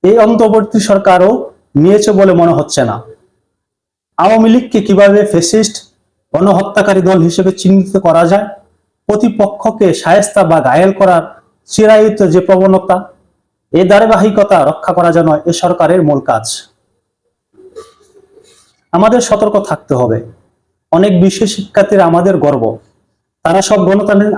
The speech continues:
আন্দোলনের নেতৃত্ব দিয়েছে। ক্ষমতা এনেছে বলে তাদের সব অন্যায় এবং অযৌক্তিক কর্মকাণ্ড বিপরীতে কথা বলা যাবে না বা জোরালো অবস্থান ব্যক্ত করা যাবে না, সেটি কিন্তু নয়। কোনো এক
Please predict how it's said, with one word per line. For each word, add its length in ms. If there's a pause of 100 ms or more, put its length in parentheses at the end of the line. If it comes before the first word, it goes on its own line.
আন্দোলনের 540
নেতৃত্ব 340 (120)
দিয়েছে। 320 (840)
ক্ষমতা 340 (200)
এনেছে 280
বলে 200
তাদের 260
সব 200 (160)
অন্যায় 360 (360)
এবং 140 (120)
অযৌক্তিক 600 (120)
কর্মকাণ্ড 480 (120)
বিপরীতে 460
কথা 200
বলা 200
যাবে 260
না 120 (420)
বা 160 (280)
জোরালো 340
অবস্থান 360
ব্যক্ত 220 (100)
করা 160
যাবে 180
না, 100 (100)
সেটি 340
কিন্তু 280
নয়। 240 (1400)
কোনো 160 (120)
এক 60